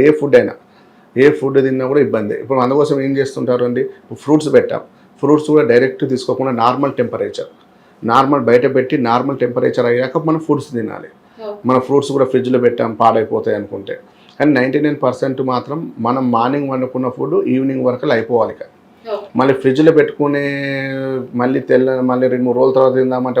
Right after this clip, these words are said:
Speaker 1: మాత్రం ఎఫెక్ట్ అవుతుంది.
Speaker 2: ఓకే.
Speaker 1: కొంతమంది ఏం చేస్తుంటారు, లేడీస్ మళ్ళీ వర్క్ ఎక్కువ ఉంటుంది, కొంచెం జాబ్ చేసే లేడీస్ ఎక్కువగా ఉంటారు,
Speaker 2: క్వాంటిటీ ఎక్కువ
Speaker 1: క్వాంటిటీ
Speaker 2: వండుకొని
Speaker 1: కొంచెం
Speaker 2: అట్లా
Speaker 1: వండుకొని మళ్ళీ
Speaker 2: పెట్టేస్తారా?
Speaker 1: ఫ్రిడ్జ్లో పెట్టి మళ్ళీ హీట్ చేసి ఓవెన్లో పెడతారు.
Speaker 2: Hmm.
Speaker 1: అసలు ఓవెన్లో పెట్టడం ఇంకా డేంజర్, ఓవెన్లో పెట్టే ఫుడ్ తింటే హండ్రెడ్ పర్సెంట్ క్యాన్సర్స్ వచ్చినట్టే.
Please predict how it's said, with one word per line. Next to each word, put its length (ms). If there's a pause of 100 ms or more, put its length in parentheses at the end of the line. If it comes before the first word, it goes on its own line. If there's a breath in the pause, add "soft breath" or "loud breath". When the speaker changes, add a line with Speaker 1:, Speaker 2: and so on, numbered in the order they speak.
(100)
Speaker 1:
మాత్రం 300
ఎఫెక్ట్ 280
అవుతుంది. 260
Speaker 2:
ఓకే. 520
Speaker 1:
కొంతమంది 420
ఏం 140
చేస్తుంటారు, 520
లేడీస్ 320
మళ్ళీ 220
వర్క్ 260
ఎక్కువ 220
ఉంటుంది, 340
కొంచెం 260
జాబ్ 240
చేసే 200 (200)
లేడీస్ 280
ఎక్కువగా 320
ఉంటారు, 160
Speaker 2:
క్వాంటిటీ 440
ఎక్కువ 180
Speaker 1:
క్వాంటిటీ 300
Speaker 2:
వండుకొని 120
Speaker 1:
కొంచెం 180
Speaker 2:
అట్లా 100
Speaker 1:
వండుకొని 340
మళ్ళీ 120
Speaker 2:
పెట్టేస్తారా? 180
Speaker 1:
ఫ్రిడ్జ్లో 200
పెట్టి 240
మళ్ళీ 180 (200)
హీట్ 240
చేసి 260 (140)
ఓవెన్లో 380
పెడతారు. 340
Speaker 2:
Hmm. 300
Speaker 1:
అసలు 240
ఓవెన్లో 340
పెట్టడం 360
ఇంకా 240
డేంజర్, 320 (680 soft breath)
ఓవెన్లో 360
పెట్టే 280
ఫుడ్ 220
తింటే 260
హండ్రెడ్ 280
పర్సెంట్ 320
క్యాన్సర్స్ 400
వచ్చినట్టే. 380